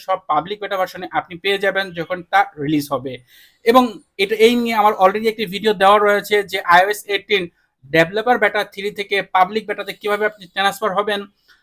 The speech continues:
ভিডিও ডেসক্রিপশনে সেই ভিডিও লিংক দেওয়া থাকবে, আপনারা সেই ভিডিওটিও দেখে নিতে পারেন। আশা করি ভিডিওটি আপনাদের জন্য উপকারী হবে। যদি ভিডিওটি আপনার কাছে ভালো লাগে, উপকারী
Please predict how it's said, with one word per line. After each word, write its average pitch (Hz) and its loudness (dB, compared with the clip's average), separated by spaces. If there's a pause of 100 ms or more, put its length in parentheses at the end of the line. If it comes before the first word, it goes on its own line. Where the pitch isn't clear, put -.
(240)
ভিডিও 202 2
ডেসক্রিপশনে 220 -4
সেই 214 6
ভিডিও 214 2 (100)
লিংক 226 0
দেওয়া 226 4
থাকবে, 208 -2 (220)
আপনারা 190 -8
সেই 196 -8
ভিডিওটিও 196 -2 (240)
দেখে 190 -6
নিতে 139 -4 (100)
পারেন। 113 -6 (440)
আশা 214 2
করি 269 2
ভিডিওটি 226 -2 (180)
আপনাদের 214 0
জন্য 208 -2 (100)
উপকারী 170 0
হবে। 123 -4 (140)
যদি 233 0
ভিডিওটি 240 -2 (160)
আপনার 247 2
কাছে 240 2 (100)
ভালো 196 8 (100)
লাগে, 143 2
উপকারী 262 0